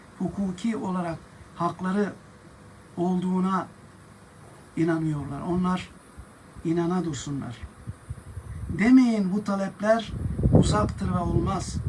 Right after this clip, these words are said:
Bunlar gibilere hiçbir şey uzak değil ki. Kaybolduğuna üzüldüğüm kasidelerimden en önemlisi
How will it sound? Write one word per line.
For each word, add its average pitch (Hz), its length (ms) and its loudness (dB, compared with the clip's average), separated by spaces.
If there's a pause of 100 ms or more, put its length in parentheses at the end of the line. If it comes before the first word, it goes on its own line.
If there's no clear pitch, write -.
(460)
Bunlar 208 340 4
gibilere 185 680 0 (520)
hiçbir 220 400 2
şey 208 380 -2
uzak 175 340 -6
değil 175 240 -4
ki. - 200 -12 (1300)
Kaybolduğuna 220 920 0
üzüldüğüm 208 720 2 (440)
kasidelerimden 202 1120 2 (420)
en 233 260 4
önemlisi 202 760 0